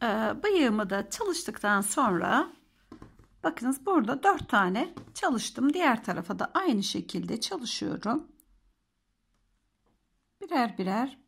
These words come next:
bütün tamamlamalarımızı yapıyoruz. Biraz ileriye doğru bakınız. Hemen biraz içten geri geliyorum.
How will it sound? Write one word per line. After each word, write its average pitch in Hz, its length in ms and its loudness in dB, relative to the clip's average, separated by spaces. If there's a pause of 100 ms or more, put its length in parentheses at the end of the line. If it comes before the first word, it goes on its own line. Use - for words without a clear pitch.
bütün - 540 0 (1120)
tamamlamalarımızı 196 1080 0
yapıyoruz. - 680 -4
Biraz 240 380 -2
ileriye 226 500 -2
doğru - 320 -8
bakınız. - 640 -6 (400)
Hemen 240 680 -2
biraz 202 440 -6
içten 220 760 -4 (880)
geri 320 240 2
geliyorum. 190 840 0